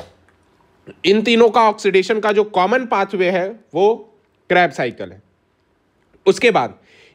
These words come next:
ये major controlled release of energy होता है, प्लस Krebs साइकिल प्रोड्यूस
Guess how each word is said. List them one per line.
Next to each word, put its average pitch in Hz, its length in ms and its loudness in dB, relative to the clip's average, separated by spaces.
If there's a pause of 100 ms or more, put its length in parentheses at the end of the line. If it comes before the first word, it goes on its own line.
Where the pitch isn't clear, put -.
ये 196 220 4
major 202 560 0
controlled 220 580 2 (280)
release 190 500 -2
of 214 80 -4
energy 208 340 0
होता 202 240 2
है, 220 140 -10 (160)
प्लस 202 360 -2 (960)
Krebs 220 320 0
साइकिल 208 760 -4 (220)
प्रोड्यूस 196 580 2